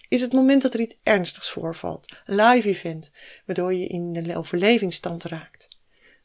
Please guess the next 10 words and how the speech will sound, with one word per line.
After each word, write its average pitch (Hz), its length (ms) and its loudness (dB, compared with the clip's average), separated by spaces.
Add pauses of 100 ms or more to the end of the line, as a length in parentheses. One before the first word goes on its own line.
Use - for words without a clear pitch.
(140)
Dan 190 340 -6 (420)
benut 208 260 2
je - 120 -2
al 233 180 4
je 202 160 0
zintuigen 185 600 -2
om 190 80 2
alert 226 260 2
te 202 80 0
zijn 165 420 -6